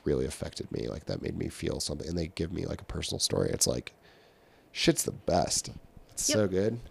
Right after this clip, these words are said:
Speaker 2: That's, yeah, I agree. That's what's really important. That's what matters at the end of the day. Well, we've been having a really good talk, and I feel like we could kind of talk forever 'cause that's sort of what we do.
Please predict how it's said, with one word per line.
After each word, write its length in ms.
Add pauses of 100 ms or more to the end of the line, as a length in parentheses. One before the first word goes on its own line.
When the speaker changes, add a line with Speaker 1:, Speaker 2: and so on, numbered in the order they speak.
(160)
Speaker 2:
That's, 280 (400)
yeah, 280 (380)
I 100
agree. 500
That's 300
what's 220 (880)
really 440
important. 440
That's 220
what 120
matters 380
at 100
the 120
end 140
of 100
the 80
day. 300 (720)
Well, 380
we've 180
been 140
having 280
a 60
really 200
good 120
talk, 300
and 100
I 80
feel 220
like 220
we 100
could 220
kind 240
of 100
talk 320
forever 540
'cause 140
that's 200
sort 140
of 120
what 120
we 100
do. 320